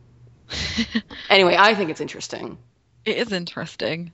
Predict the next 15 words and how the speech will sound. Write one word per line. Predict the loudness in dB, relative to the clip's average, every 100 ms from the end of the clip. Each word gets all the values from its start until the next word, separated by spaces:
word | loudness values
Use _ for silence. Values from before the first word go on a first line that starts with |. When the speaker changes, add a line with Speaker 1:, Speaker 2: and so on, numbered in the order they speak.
| _ 0
Speaker 1:
Oh, | 2
Speaker 2:
It's | 2 0 -6
Speaker 1:
I |
was | -10
trying. | -8 -8 _ _ _ -4
Speaker 2:
it's | 2
maybe | 4 6
a | 6
little | 6 2 4
bit | 2 0
too, | -4 -2 0 2 4 4 2 2
uh, | 2 4 4 4 4
nicely | 4 4 4 4
resolved | 4 2 2 4 4 2 -2 -10 -4
with | 2 2 2 -4